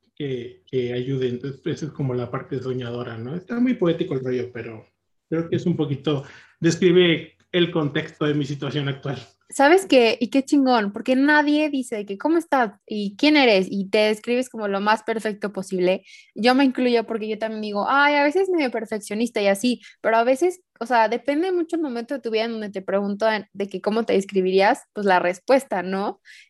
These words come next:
Speaker 2: Y siento
Speaker 1: Ujú.
Speaker 2: que, no sé, por algo estamos aquí hoy y vamos a platicar em,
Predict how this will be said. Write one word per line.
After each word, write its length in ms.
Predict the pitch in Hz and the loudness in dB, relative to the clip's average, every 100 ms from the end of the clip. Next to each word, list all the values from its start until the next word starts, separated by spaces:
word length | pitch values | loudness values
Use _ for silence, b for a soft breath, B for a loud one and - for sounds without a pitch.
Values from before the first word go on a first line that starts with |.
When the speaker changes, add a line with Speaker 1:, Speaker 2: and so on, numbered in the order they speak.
| - | -4
Speaker 2:
Y 100 | 214 | 2
siento 300 | 233 196 220 | 4 6 6
Speaker 1:
Ujú. 80 | 226 | 6
Speaker 2:
que, 540 | 247 233 220 214 196 | 4 6 4 4 2
no 160 | 214 233 | -2 -4
sé, 160 | 269 254 | -2 -4
por 200 | 226 220 | 0 0
algo 220 | 220 240 | 2 0
estamos 380 | 247 226 233 226 | -4 -8 -8 -6
aquí 300 | 196 220 214 | -8 -2 0
hoy 200 | 208 226 | 2 0
y 120 | 226 | -2
vamos 240 | 202 202 | -6 -8
a 80 | 208 | -8
platicar 640 | 196 185 - 185 190 202 - b b b _ _ | -4 -4 -6 -2 0 0 -4 b b b _ _
em, 840 | - 220 220 220 214 214 208 202 | -2 2 2 2 2 0 -2 -6